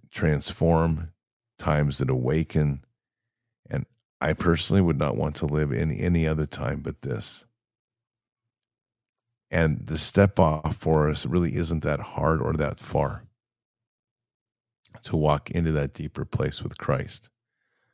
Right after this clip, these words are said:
But it does require for us to reorder and to refocus a number of things. We have to be willing and able in our minds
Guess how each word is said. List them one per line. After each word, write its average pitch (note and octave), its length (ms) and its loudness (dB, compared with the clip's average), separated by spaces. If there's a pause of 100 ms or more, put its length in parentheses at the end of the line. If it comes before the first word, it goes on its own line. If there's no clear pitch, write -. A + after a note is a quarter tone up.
(140)
But D#2 100 2
it D2+ 140 4
does F2 260 6
require E2 540 4
for C#2+ 240 2
us C#2+ 140 -4
to D#2 100 0
reorder D#2+ 680 0
and D#2 200 -6
to - 100 -4
refocus D2+ 840 0
a D#2+ 60 0
number C#2+ 320 0
of C2+ 100 -14
things. - 540 -4 (1300)
We C#2+ 160 -6
have E2+ 300 2
to F2 120 4
be D#2+ 160 2
willing D#2 540 2 (340)
and E2+ 200 -6
able E2+ 380 4
in E2+ 160 -2
our D#2 160 2
minds C#2+ 600 -2